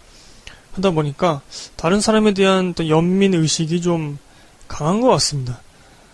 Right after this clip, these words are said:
그래서 다른 사람들의 부탁, 죽여달라는 부탁, 또 특히 굉장히 연민이 가는 그런 상황에 처한 노인 남자들이죠. 그런 사람들의, 어, 부탁을 거절하지 못하고 죽이게 되는,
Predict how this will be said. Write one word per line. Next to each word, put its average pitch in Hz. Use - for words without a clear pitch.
그래서 160
다른 175
사람들의 165
부탁, 160
죽여달라는 165
부탁, 143
또 220
특히 240
굉장히 202
연민이 208
가는 190
그런 185
상황에 208
처한 196
노인 185
남자들이죠. 151
그런 180
사람들의, 175
어, 151
부탁을 170
거절하지 165
못하고 147
죽이게 175
되는, 147